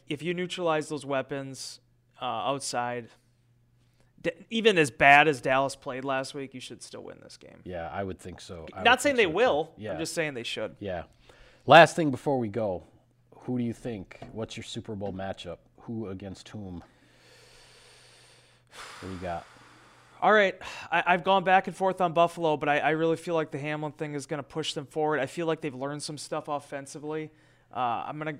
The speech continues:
Speaker 1: I'm gonna go with, uh, I'm gonna go with the Eagles and the, and the Bills. I, I,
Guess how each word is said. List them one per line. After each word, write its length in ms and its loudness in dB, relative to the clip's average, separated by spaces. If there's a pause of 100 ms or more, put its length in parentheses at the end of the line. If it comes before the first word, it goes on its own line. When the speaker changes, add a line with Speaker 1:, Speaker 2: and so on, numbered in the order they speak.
Speaker 1:
I'm 140 -4
gonna 140 -4
go 180 0
with, 400 -2
uh, 340 0 (1700)
I'm 80 -14
gonna 120 -4
go 180 4
with 140 2
the 80 -10
Eagles 460 -6
and 160 -12
the, 220 -8 (960)
and 120 -18
the 60 -12
Bills. 560 -12
I, 80 -6
I, 200 -2